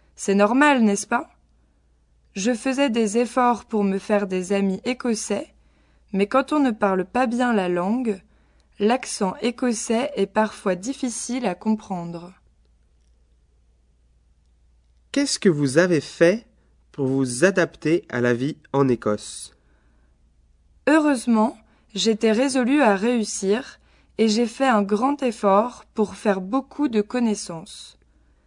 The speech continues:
Speaker 1: La famille chez qui je logeais était très sympa.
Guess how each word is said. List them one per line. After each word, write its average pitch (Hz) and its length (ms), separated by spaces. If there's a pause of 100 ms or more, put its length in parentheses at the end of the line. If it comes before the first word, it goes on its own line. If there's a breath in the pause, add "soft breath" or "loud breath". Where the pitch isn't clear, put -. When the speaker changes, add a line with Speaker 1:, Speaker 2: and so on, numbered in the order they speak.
(600)
Speaker 1:
La 208 160
famille 240 360
chez 240 240
qui 262 180
je 208 160
logeais 202 580 (180)
était 190 280
très 285 320
sympa. 202 560